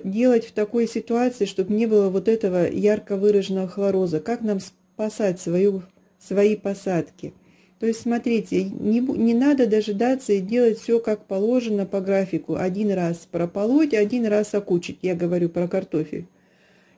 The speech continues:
Если вот так нас заливает, то надо максимально часто рыхлить растения.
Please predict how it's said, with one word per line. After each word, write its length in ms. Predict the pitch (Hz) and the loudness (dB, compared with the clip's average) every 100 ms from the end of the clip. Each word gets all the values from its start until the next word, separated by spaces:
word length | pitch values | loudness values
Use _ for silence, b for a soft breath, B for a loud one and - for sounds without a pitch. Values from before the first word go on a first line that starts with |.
| - | -2
Если 380 | 220 254 262 | 0 2 2
вот 180 | 240 240 | 2 2
так 240 | 247 240 240 | 2 0 0
нас 220 | 220 208 | 0 2
заливает, 680 | 196 208 220 254 294 247 - | 4 4 4 4 4 4 0
то 100 | 196 | -2
надо 340 | 208 254 233 | 0 -2 -2
максимально 800 | 208 208 - 208 208 254 247 214 | -2 -4 -4 -4 0 0 2 0
часто 680 | 202 220 233 226 202 - 196 | 0 0 0 0 -2 0 2
рыхлить 440 | 226 233 220 202 | 2 2 0 -2
растения. 720 | 190 190 185 196 190 165 151 | -2 -4 -4 -2 0 0 -2